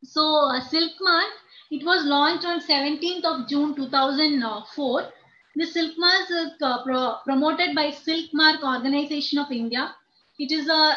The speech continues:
registered society under the Karnataka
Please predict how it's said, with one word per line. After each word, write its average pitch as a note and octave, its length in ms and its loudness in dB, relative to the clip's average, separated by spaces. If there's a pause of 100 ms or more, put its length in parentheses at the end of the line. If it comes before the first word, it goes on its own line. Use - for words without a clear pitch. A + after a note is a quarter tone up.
registered D#4+ 800 0
society C#4 640 -2
under B3+ 380 0
the E4+ 180 0 (200)
Karnataka C#4 760 0